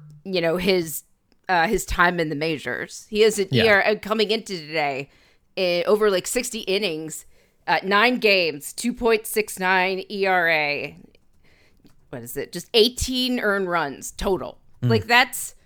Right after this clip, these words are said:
Speaker 1: he's very good against the Cardinals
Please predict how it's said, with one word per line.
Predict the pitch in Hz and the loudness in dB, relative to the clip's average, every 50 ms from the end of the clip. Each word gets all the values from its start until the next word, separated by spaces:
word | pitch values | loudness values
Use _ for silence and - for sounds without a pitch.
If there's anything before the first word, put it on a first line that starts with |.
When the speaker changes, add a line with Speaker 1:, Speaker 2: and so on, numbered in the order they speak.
| _ _ _ _ _ - - - - - - | _ _ _ _ _ -20 -20 -20 -20 -20 -8
Speaker 1:
he's | - - 277 - 202 | -4 -4 -4 -4 -4
very | 170 156 214 220 233 233 214 | -2 2 4 6 8 8 8
good | - 190 190 170 | 6 6 4 4
against | 175 156 175 165 151 - | 2 0 0 -2 -2 -6
the | - 160 | -8 -8
Cardinals | - 160 156 160 160 165 180 175 180 185 185 | -4 -4 -2 -2 -2 -4 -4 -4 -4 -4 -6